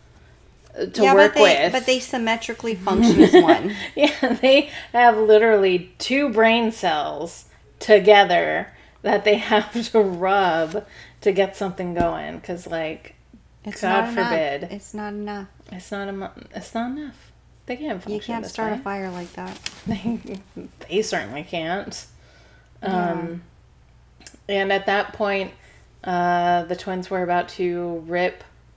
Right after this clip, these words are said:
Speaker 1: a letter apart, and then Tamaki just all of a sudden, after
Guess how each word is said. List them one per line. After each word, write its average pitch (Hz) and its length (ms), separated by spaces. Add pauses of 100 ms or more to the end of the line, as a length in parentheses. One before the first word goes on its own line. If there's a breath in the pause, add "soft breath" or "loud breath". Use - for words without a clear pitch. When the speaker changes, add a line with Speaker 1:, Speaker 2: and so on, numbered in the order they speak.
(240)
Speaker 1:
a 170 300 (300)
letter 180 680
apart, 165 720 (400 soft breath)
and 180 260
then 165 680 (260)
Tamaki 190 640
just 175 300
all 180 160
of 190 60
a 196 40
sudden, 175 360
after 180 500